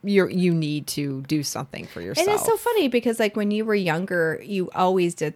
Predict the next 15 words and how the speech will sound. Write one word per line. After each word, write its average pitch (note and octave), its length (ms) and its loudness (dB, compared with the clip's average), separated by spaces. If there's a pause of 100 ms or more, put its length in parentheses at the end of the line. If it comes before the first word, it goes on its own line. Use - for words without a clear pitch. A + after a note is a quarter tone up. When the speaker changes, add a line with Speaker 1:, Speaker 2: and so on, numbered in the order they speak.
Speaker 2:
I G3 60 0
mean, F3 220 -4
obviously, F3 440 0
'cause - 140 -12
it F3 100 2
was E3 160 0
just E3 240 0
yourself. D#3+ 400 0
But C4 80 4
I C4+ 40 8
Speaker 1:
Yeah. D4+ 60 6
Speaker 2:
just D#4+ 140 -2
remember B3+ 400 6
being, G3 540 2 (520)
like, F#3 440 4